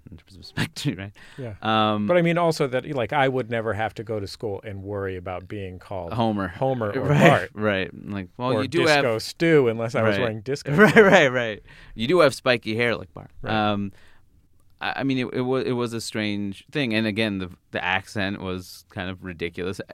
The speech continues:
Speaker 1: I, I, I saw some interview with Hank Azaria, who does the voice of, uh, Apu on, uh, on YouTube, and he was asked about the character, and, and he talks about how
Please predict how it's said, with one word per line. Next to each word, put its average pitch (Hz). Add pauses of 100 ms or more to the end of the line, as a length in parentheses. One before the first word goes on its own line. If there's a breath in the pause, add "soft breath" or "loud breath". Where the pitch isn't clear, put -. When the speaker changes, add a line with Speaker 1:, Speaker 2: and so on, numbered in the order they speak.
Speaker 1:
I, 113 (500 soft breath)
I, 117 (100)
I 117
saw 151
some 127
interview 101
with 90
Hank 101
Azaria, 92
who 90
does 87
the 87
voice 85
of, 82 (220)
uh, 82
Apu 87
on, 82
uh, 78 (100)
on 90
YouTube, 98
and 82 (540 soft breath)
he 110
was 104
asked 98
about 98
the -
character, 87
and, 85
and 98
he 104
talks 107
about 92
how 90